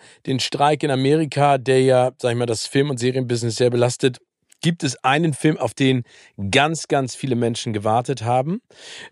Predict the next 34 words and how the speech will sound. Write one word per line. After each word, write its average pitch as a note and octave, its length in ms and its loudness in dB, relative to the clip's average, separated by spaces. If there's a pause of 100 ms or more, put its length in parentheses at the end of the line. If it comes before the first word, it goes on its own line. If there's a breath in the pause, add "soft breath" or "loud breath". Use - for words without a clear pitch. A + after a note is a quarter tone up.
äh, A#2+ 240 2
der A#2+ 180 2
mich D3 400 2
am C#3 160 -4
Anfang, C#3 460 0
ehrlich B2+ 220 -4
gesagt, B2 360 -4
eher B2 400 4
erschreckt - 600 -2
und B2 200 -4
abgeschreckt B2+ 680 -4
hat, B2+ 260 -2
weil B2 320 4 (360 loud breath)
eine B2 160 0
Laufzeit D3 520 2
von C3+ 180 -2
drei C3+ 280 2
Stunden D3+ 400 -4
und B2 100 -2
sechsundzwanzig B2 880 -4
Minuten, G#2+ 460 -6
hab B2 140 -2
ich C3 100 0
gedacht, B2+ 440 0 (1120 loud breath)
gut, G3+ 360 2 (200)
ist F#3+ 260 -2
das E3+ 200 2
etwas, D3 420 0
was C3 160 0
ich C#3 100 -6
mir B2 200 -2
wirklich B2 260 -6
geben C#3+ 240 -2
möchte? D#3+ 420 -2